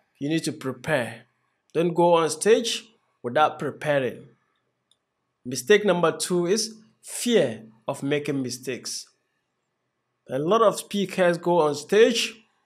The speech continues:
and they feel like because they are an expert in A, B, C, they are afraid to make mistakes.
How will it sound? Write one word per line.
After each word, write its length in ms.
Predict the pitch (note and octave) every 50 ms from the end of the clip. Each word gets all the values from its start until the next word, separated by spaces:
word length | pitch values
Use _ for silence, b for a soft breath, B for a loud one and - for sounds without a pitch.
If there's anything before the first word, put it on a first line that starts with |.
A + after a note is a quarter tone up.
| -
and 120 | D3+ D#3 D3
they 80 | D3+
feel 220 | D3+ - - G#3 G3
like 200 | F#3 E3 D3+ D3
because 440 | C#3+ C#3+ - - F#3+ G3 G3 F3+ F3
they 60 | F3+
are 100 | D#3+ D3+
an 180 | D3 C#3+ B2+ -
expert 560 | - G3 F#3+ - - - G#3+ G#3 G3+ G#3 -
in 180 | D#3 C3+ A#2+ - -
A, 240 | D#3 F3 F#3+ G3 F#3
B, 300 | E3+ D#3+ F3+ F3+ F3+ F3
C, 640 | - - - - G3+ G#3+ A#3 B3 A#3+ A#3 B B B B B B B B B _ _ -
they 260 | C#3 E3+ F#3 G#3 A#3
are 340 | B3 G#3+ F#3 E3 C#3 B2 B2
afraid 440 | C#3 - - - F3+ F3 E3 B2+ - - - _ _ _ _ _ _ _
to 120 | - - C3+
make 220 | C3 C3+ C3+ C3+
mistakes. 720 | B2+ A#2 A2 A2 A2 - - G2+ D#2+ - - - - - -